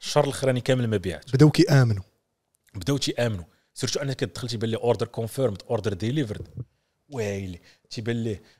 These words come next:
Speaker 1: آه، ابو كذا كذا كون-، آه، كوموندا من عنده.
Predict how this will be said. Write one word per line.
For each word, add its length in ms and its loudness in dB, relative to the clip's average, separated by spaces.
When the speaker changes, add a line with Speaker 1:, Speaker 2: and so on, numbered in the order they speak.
Speaker 1:
آه، 400 -2
ابو 220 0
كذا 240 -4
كذا 300 0
كون-، 320 -6
آه، 300 -4
كوموندا 460 0
من 120 -2
عنده. 320 -4